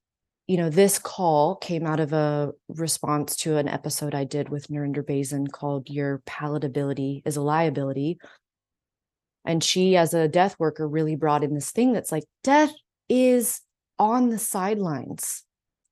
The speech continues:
We are so, we are under a very different delusion that that isn't true.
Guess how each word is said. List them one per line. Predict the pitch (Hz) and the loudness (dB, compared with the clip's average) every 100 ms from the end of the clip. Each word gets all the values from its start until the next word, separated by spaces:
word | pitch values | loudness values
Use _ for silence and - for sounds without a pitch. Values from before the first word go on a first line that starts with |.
| _ _ - | _ _ 0
We | 214 | 4
are | 208 | 4
so, | 196 - - 233 247 247 247 247 _ _ _ _ _ _ | 2 0 2 6 8 8 4 0 _ _ _ _ _ _
we | 202 233 | 2 4
are | 214 - | 4 4
under | 226 220 196 | 2 2 2
a | 180 160 _ - | 0 -4 _ -8
very | 165 214 202 | -2 2 2
different | 190 196 180 160 - _ _ - | 0 -4 -6 -6 -8 _ _ -4
delusion | 175 175 185 208 165 156 | 0 2 4 2 0 -2
that | 160 | 0
that | 175 170 | 2 4
isn't | 170 147 | 2 -2
true. | - - 185 147 143 135 | -4 -4 0 2 2 -2